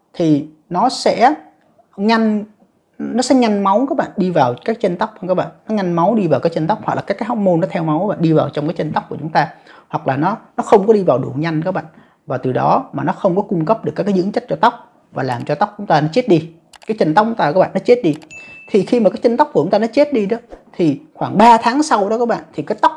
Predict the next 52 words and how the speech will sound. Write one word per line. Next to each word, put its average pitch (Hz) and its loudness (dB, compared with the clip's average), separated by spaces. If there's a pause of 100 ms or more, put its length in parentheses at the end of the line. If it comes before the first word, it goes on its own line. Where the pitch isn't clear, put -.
ở - -6
bên 175 4
ngoài 143 0
này 131 -2
chúng 214 -6
ta 165 0
các 196 0
bạn 196 -2
nó 165 -2
mới 208 2
rụng 196 0
ra. 147 -4
Các - -14
bạn 156 -2
thấy 170 0
không 214 0
ạ? 147 0
Tức 233 -4
là 175 0
cái 226 0
chuyện - 2
gì 143 0
nó 165 -2
xảy - -4
ra 156 4
trước 320 4
đó 262 4
rồi, 226 -4
từ 139 -2
lâu 151 2
rồi, 127 -4 (100)
và 139 -12
sau 156 -4
này 147 0
chúng 147 -6
ta, 160 -6 (540)
kết 330 6
quả 107 0 (460)
là 127 -6
chúng 170 -6
ta 180 2
mới 165 2
thấy 202 0
được - -4
là 123 -6 (200)
chúng 185 -8
ta 175 0
bị 135 -2
rụng 139 -6
tóc 214 0
các 254 -2
bạn. 180 -4